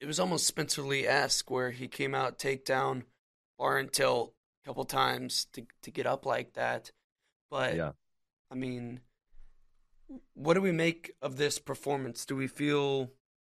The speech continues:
Speaker 1: much better about Real Woods now? We haven't seen him a whole lot, and then he comes out here in Tech
Speaker 2: Yeah.
Speaker 1: Falls, uh, a top
Speaker 2: I
Speaker 1: ten
Speaker 2: think
Speaker 1: opponent.
Speaker 2: I would say I
Speaker 1: Shahar.
Speaker 2: already felt good about Real Woods. Um, is he the favorite? Uh,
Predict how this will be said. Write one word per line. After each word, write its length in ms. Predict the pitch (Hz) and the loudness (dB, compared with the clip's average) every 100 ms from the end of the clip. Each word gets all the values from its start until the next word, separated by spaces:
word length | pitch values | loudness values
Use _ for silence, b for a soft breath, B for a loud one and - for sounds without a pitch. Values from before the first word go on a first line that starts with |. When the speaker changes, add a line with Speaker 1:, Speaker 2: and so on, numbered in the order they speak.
| _ | _
Speaker 1:
much 320 | 127 147 147 - | -2 0 0 2
better 300 | 135 156 156 | 4 4 4
about 280 | 156 151 147 | 6 8 8
Real 160 | 151 | 4
Woods 280 | 151 156 - | 4 2 0
now? 140 | 170 | 0
We 100 | 165 | 0
haven't 260 | 143 135 135 | 0 -2 -2
seen 200 | - 151 | -2 0
him 80 | 143 | -2
a 40 | |
whole 120 | 131 | 0
lot, 160 | 139 143 | 4 4
and 100 | 135 | 4
then 80 | 139 | 0
he 60 | |
comes 260 | 131 139 135 | -2 -4 2
out 120 | 139 | 2
here 240 | 135 135 117 - B B B | 4 0 0 -12 B B B
in 120 | 127 | -12
Tech 200 | - 131 | -6 -4
Speaker 2:
Yeah. 80 | 160 | -2
Speaker 1:
Falls, 480 | 139 120 120 117 - - | 0 2 0 -2 -6 -6
uh, 260 | 113 107 95 - | -12 -10 -14 -16
a 60 | |
top 200 | - 135 | -2 2
Speaker 2:
I 40 | 175 | 4
Speaker 1:
ten 140 | 262 | 2
Speaker 2:
think 100 | 120 | 0
Speaker 1:
opponent. 340 | 117 120 117 - _ _ _ _ _ - | -4 -6 -8 -14 _ _ _ _ _ 2
Speaker 2:
I 140 | 131 | 6
would 160 | 175 196 | 6 6
say 100 | 175 | 6
I 40 | 127 | 8
Speaker 1:
Shahar. 100 | 113 | 8
Speaker 2:
already 180 | 123 123 | 6 4
felt 380 | - 117 95 | 2 4 4
good 380 | - 113 117 110 | 4 6 6 4
about 540 | - 85 85 98 98 - 80 | 2 -2 2 4 4 0 -2
Real 260 | 90 85 | 2 2
Woods. 560 | 76 78 78 87 90 - - | 2 0 -2 -4 -8 -14 -4
Um, 580 | 80 82 78 78 76 73 _ _ _ _ _ _ _ | 0 2 2 0 -2 -8 _ _ _ _ _ _ _
is 160 | 113 113 | -2 2
he 100 | 131 | 2
the 120 | 107 | 0
favorite? 760 | - 113 123 139 156 165 156 _ | 0 4 4 4 4 4 2 _
Uh, 1200 | 95 104 101 98 95 92 87 87 85 82 73 57 | -2 2 4 4 4 4 4 2 0 0 0 -2